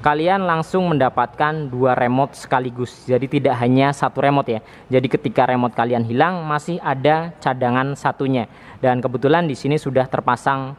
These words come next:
cuff remote yang akan kalian dapatkan secara gratis ketika membeli P C X satu enam puluh di Bekasi Motor Honda Wing Dealer.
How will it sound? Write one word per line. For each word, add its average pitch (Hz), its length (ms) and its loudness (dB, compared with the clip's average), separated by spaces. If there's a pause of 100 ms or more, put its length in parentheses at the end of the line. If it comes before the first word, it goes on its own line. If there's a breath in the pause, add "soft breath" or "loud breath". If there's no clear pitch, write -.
cuff 135 160 0
remote 135 320 0 (160)
yang 127 160 0
akan 127 240 -2
kalian 123 240 0
dapatkan 165 640 0
secara 135 320 -2
gratis 131 480 0 (320 loud breath)
ketika 175 320 2
membeli 190 320 2
P 180 160 0
C 180 80 2
X - 80 -4
satu 165 160 0
enam 160 160 2
puluh 165 240 0
di 156 160 0
Bekasi 131 400 -2
Motor 143 480 0 (240)
Honda 123 240 4
Wing 117 160 0
Dealer. 120 320 0